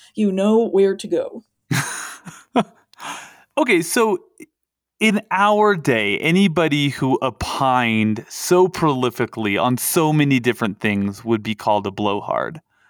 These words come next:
Speaker 1: Um, possibly. I'm trying to think, because I don't think he is, so I'm looking for a way to counter that argument.
Speaker 2: <laughs>
Speaker 1: I would,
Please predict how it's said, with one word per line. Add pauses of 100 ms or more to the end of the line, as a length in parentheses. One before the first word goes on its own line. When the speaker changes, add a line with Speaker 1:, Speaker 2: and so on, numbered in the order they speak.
(1600)
Speaker 1:
Um,
possibly.
I'm
trying
to
think, (2000)
because
I
don't
think
he
is,
so
I'm
looking
for
a
way
to
counter
that
argument.
Speaker 2:
<laughs>
Speaker 1:
I
would,